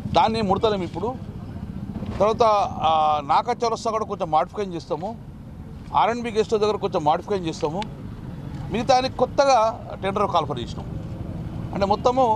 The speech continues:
కరీంనగర్లో గీతా భవన్తో పాటు just అంతకుముందు తెలంగాణ చౌక్ అందాం, అది తర్వాత వన్ టౌన్ పోలీస్ స్టేషన్ ముందు రెండు, మూడోది బొమ్మకల్ చౌరస్తా,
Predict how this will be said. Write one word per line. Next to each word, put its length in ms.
కరీంనగర్లో 400
గీతా 200
భవన్తో 480
పాటు 220
just 220
అంతకుముందు 320
తెలంగాణ 320
చౌక్ 180
అందాం, 180
అది 180
తర్వాత 240
వన్ 140
టౌన్ 200
పోలీస్ 160
స్టేషన్ 220
ముందు 200
రెండు, 260
మూడోది 280
బొమ్మకల్ 360
చౌరస్తా, 340